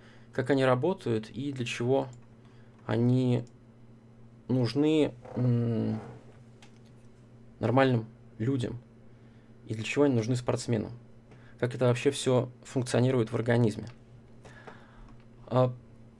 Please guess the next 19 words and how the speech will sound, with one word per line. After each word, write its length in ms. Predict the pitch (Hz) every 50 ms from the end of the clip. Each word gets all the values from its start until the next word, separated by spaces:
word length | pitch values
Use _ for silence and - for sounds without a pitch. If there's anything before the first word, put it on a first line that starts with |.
| - - - - - - - - - -
я 260 | - 123 120 160 185 196
решил 540 | 190 160 - - - 185 190 185 175 151
сначала 680 | 120 - - 139 131 127 - - 170 170 170 160 147 135
вообще 480 | 127 131 131 127 - - - 160 156 139
описать 840 | 131 - - - - - - 151 151 147 147 - - - - - - - - - - - -
то, 160 | - 160 165
как 300 | - - 135 135 135 -
протекает, 580 | - - - - - - - 139 139 131 123 127 - - - - - - - - - - - - - - - - - - -
м, 460 | 98 104 110 107 104 107 110 113 113 - -
путь 340 | - 151 143 - - - - - - -
любых 340 | - 123 127 127 131 120 -
веществ 380 | 117 - - - 185 180 - -
в 40 | -
организме. 520 | 113 113 117 113 113 107 110 113 117 120 - - - -
То 120 | - 127 135
есть 280 | 135 123 - - - - - - - - - - -
надо 240 | - 117 123 123 127
обязательно 560 | 120 110 110 127 135 135 - 131 123 117 110
вспомнить, 560 | 107 - - - 139 131 127 123 120 120 -